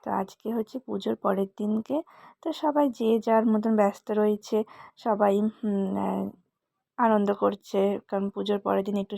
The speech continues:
সবাই দেরি করেই ঘুম থেকে উঠেছে। আজকে পুজোর কোনো আয়োজনও অত বেশি করার মতন নেই। তারপরে দুপুরবেলা এখানে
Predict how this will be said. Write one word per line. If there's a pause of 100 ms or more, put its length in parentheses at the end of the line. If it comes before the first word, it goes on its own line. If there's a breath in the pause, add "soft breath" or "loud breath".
সবাই
দেরি
করেই
ঘুম
থেকে
উঠেছে। (500 loud breath)
আজকে
পুজোর
কোনো (140)
আয়োজনও (140)
অত
বেশি
করার
মতন (100)
নেই। (600 loud breath)
তারপরে (220)
দুপুরবেলা
এখানে